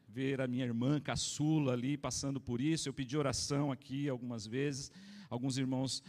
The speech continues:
a conhecem. E ela fi-, fez as quimioterapias, e agora ela voltou ao médico essa semana pra faz-,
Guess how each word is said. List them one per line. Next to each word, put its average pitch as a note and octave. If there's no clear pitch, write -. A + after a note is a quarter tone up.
a C#3
conhecem. C3+
E D#3+
ela D#3+
fi-, F3+
fez D#3+
as C#3+
quimioterapias, C#3
e B2+
agora C3
ela C3+
voltou C3
ao C3
médico C3
essa B2+
semana C3
pra B2
faz-, A2+